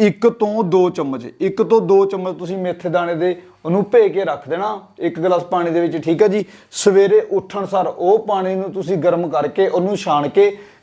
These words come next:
ਜਿੱਦਾਂ ਆਪਾਂ ਸਵੇਰੇ ਚਾਹ ਪੀਂਦੇ ਆ ਨਾ ਜੀ, ਸਿਪ ਸਿਪ ਕਰਕੇ, ਇਹਨੂੰ ਉੱਦਾਂ ਤੁਸੀਂ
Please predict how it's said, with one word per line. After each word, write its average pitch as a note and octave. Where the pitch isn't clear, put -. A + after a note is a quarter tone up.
ਜਿੱਦਾਂ E3
ਆਪਾਂ F#3+
ਸਵੇਰੇ F#3
ਚਾਹ E3+
ਪੀਂਦੇ F3
ਆ F3+
ਨਾ G#3+
ਜੀ, G#3+
ਸਿਪ F3+
ਸਿਪ D#3
ਕਰਕੇ, E3
ਇਹਨੂੰ F3+
ਉੱਦਾਂ C#3+
ਤੁਸੀਂ D#3+